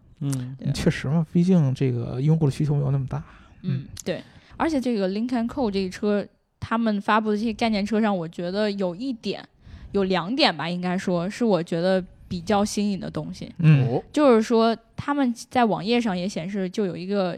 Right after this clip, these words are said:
Speaker 2: 叫做 Share 的一个东西。
Speaker 3: 嗯，
Speaker 2: 意思就是，
Speaker 3: 分享。
Speaker 2: 对，意思就是你可以把你的车作为一个共享用车分享给别人。
Speaker 1: 嗯。
Speaker 3: 嗯。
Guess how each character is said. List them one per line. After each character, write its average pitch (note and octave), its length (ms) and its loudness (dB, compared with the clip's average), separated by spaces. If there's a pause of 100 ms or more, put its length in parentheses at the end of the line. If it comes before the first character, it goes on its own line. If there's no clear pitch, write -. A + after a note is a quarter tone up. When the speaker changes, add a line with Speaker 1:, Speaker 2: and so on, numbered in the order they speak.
Speaker 2:
叫 A#3+ 160 0
做 A3+ 100 0
Share A3+ 500 -2
的 E3 80 -8
一 - 120 -8
个 F3 80 -8
东 E3 200 -8
西。 G3 200 -12 (100)
Speaker 3:
嗯， D3 360 4 (220)
Speaker 2:
意 D#4 120 2
思 - 120 10
就 C#4+ 140 6
是， C4 160 4
Speaker 3:
分 - 80 -2
享。 A3+ 140 -10
Speaker 2:
对， G3+ 180 6 (160)
意 E4 160 -2
思 C#4+ 160 0
就 A#3+ 140 4
是 G#3+ 240 0
你 G3 180 -4
可 G3+ 180 -2
以 C4 140 2
把 F3+ 160 -4
你 G#3 180 -2
的 D3+ 140 -8
车 F#3+ 320 -2
作 G#3 160 -2
为 G3 140 0
一 G#3 80 -4
个 A#3 100 -2
共 A#3+ 180 -2
享 G3+ 220 -8
用 F#3 140 -10
车 G#3+ 180 -6
分 C#4 160 -4
享 A#3 160 0
给 G3 80 -2
别 D#3 320 -4
人。 B3 180 4 (120)
Speaker 1:
嗯。 D3+ 200 6
Speaker 3:
嗯。 D3 200 2